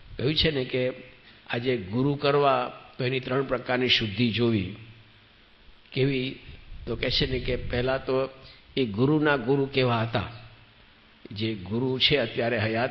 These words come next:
એના ગુરુ કેવા સમર્થ હતા, એના ગુરુ કેવા પવિત્ર હતા,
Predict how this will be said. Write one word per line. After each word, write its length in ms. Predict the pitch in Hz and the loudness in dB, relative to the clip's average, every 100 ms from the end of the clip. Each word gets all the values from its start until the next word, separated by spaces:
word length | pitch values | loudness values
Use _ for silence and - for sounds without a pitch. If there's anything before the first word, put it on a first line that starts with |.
| - - - - - - | -4 -18 -20 -20 -20 -6
એના 300 | - 127 151 | 0 4 4
ગુરુ 260 | 147 135 139 | 4 2 0
કેવા 300 | 131 135 135 | 2 2 4
સમર્થ 440 | 131 - 127 131 | 4 4 4 4
હતા, 560 | 120 113 127 123 127 - | 2 -2 0 0 -2 -6
એના 200 | 123 131 | -4 -2
ગુરુ 260 | 127 113 120 | 0 0 -2
કેવા 280 | 120 123 123 | 0 2 2
પવિત્ર 480 | 120 117 127 127 123 | 2 2 4 2 0
હતા, 320 | 123 117 | 2 0